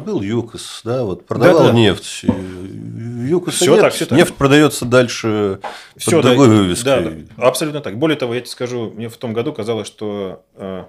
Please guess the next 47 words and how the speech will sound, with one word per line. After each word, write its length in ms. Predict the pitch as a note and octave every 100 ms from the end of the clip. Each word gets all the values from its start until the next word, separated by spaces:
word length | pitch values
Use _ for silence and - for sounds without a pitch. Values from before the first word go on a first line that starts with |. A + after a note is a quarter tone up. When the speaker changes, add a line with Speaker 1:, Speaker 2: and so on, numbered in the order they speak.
| _
Speaker 2:
ну, 80 | A2
я 100 | A2
в 40 |
портфеле 340 | A2 G#3 D3 G#2+
получу 300 | G2 G2 G#2
много 220 | G2+ F#2
новых 280 | F2+ F2 -
юкосов. 360 | D#2 - - - - - -
Вот 120 | F2 - _
в, 320 | - - F#2
в 20 | F#2+
феврале 280 | A#2 G2+
Speaker 1:
Мгм. 100 | B2
Speaker 2:
мне 80 | A#2+
показалось 420 | - F#2+ F2+ F2+
так. 280 | - - _ _ - - - -
Абсолютно 320 | C3 F#3+ F#3
так, 220 | A2 -
да. 160 | A2+ A2+
И 300 | A#2+ C3+ C3
более 240 | D#3 D#3+
того, 160 | A#2+ G#2+
когда 180 | B2+ C3+
это 140 | C3+
случится, 400 | - C#3+ C4 -
например, 160 | A2 A2+
новость 240 | A2+ G#2+
ю-, 80 | G#2+
я, 140 | C3+ C3
я 120 | C3+
как 180 | C3+ B2+
бы, 260 | C3 B2+
ну, 220 | A#2+ G#2+ - _
не 220 | - B2+ C#3+
будет 240 | G3+ -
такого, 240 | - G3
что, 220 | D#3 - G2
типа, 320 | G2 D#2+ -
я 220 | G#2 B2+
не 140 | B2+ G#2+
знал. 420 | G2 E2+ C#2 _ _ _ _ _
Нет, 120 | A2
я 60 | E3+
просто, 400 | D3 - C3 - _
я 160 | D#3 D#3+
всегда 440 | - E3+ D3+ E2
знал, 360 | F2 D#3 F3+